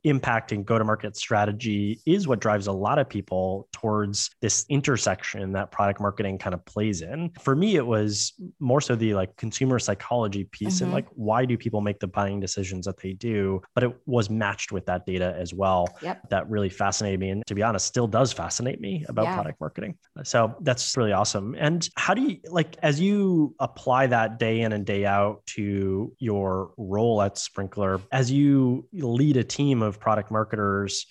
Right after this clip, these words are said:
Speaker 1: how do you ensure that, like, they stay curious? How do you ensure that they are consistently driven and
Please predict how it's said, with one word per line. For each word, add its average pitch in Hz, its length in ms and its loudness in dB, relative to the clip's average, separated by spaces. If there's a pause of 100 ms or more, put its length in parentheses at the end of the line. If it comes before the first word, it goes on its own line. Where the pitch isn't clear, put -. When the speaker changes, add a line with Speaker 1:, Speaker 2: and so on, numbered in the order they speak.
(100)
Speaker 1:
how 185 180 0
do 214 80 0
you 196 80 4
ensure 135 260 4
that, 113 160 0
like, 104 280 -2
they 120 160 2
stay 101 240 -2
curious? 95 460 -4
How 131 100 0
do 156 60 0
you 151 120 4
ensure 113 360 0
that 104 300 0 (220)
they 120 300 2
are 107 160 2
consistently 101 640 -6
driven 98 500 -2
and 107 180 -4